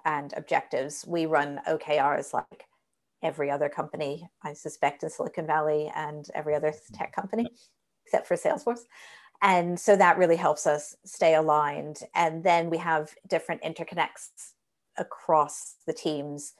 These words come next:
Speaker 1: So product works with product marketing, which works to then,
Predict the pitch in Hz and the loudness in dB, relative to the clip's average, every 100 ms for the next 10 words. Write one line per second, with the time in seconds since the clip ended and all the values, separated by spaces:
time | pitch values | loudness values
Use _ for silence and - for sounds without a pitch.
0 | _ _ _ - 160 151 147 139 - _ | _ _ _ -2 2 4 2 -2 -10 _
1 | _ _ _ _ _ _ _ _ _ - | _ _ _ _ _ _ _ _ _ 4
2 | 185 170 156 147 - - - _ _ _ | 6 8 8 6 -2 -16 -18 _ _ _
3 | _ _ _ - 170 - 170 - 151 160 | _ _ _ 0 2 2 -4 2 2 2
4 | - 240 226 196 185 180 165 156 - 151 | 2 2 2 2 2 2 0 0 2 2
5 | - - 160 147 147 143 143 | 2 -4 0 0 0 -6 -10